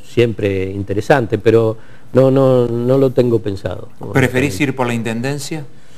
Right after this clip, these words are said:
Speaker 1: No, prefiero ir por los lugares, este, que me permitan ser un ciudadano, este, útil a la sociedad en que estamos viviendo. En serio, por ahí no tanto ocupar los cargos, sino ver cómo uno puede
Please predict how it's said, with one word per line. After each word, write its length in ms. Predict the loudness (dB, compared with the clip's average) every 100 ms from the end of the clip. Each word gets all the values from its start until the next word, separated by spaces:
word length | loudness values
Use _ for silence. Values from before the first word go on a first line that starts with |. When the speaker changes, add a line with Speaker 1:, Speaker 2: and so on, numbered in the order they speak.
| -16 -16 -10 4
Speaker 1:
No, 320 | 8 8 8
prefiero 440 | 6 8 8 10
ir 200 | 10 8
por 180 | 8 8
los 200 | 10 6
lugares, 560 | 6 6 8 8 6 4
este, 880 | 2 4 4 4 4 2 2 0 -4 2
que 80 | 2
me 160 | 4 4
permitan 640 | 4 6 2 4 4 4
ser 260 | 4 4 4
un 680 | 2 0 0 0 -2 -4 2
ciudadano, 760 | 4 6 8 6 6 2 0 -8 -16 -16 -8
este, 1080 | -2 0 0 -4 -8 0 0 2 -2 -2 -6 -10 -14 -16 -16 -16 -16 -8 4
útil 460 | 6 6 2 2
a 80 | 0
la 140 | -2
sociedad 380 | -6 -8 -4 -4
en 60 | -4
que 80 | -8
estamos 340 | -6 -6 -4
viviendo. 340 | -4 -4 0
En 60 | 0
serio, 360 | 4 4 2 -6 -12 -16 -14 4
por 140 | 6
ahí 360 | 8 8 6 0 -16 -16 -10 2
no 140 | 4
tanto 300 | 6 6 4
ocupar 400 | 2 0 4 6
los 140 | 6
cargos, 420 | 6 6 8 6 4
sino 400 | 0 2 2 4
ver 180 | 4
cómo 260 | 4 2 4
uno 260 | 2 2 2
puede 640 | 4 6 4 2 -2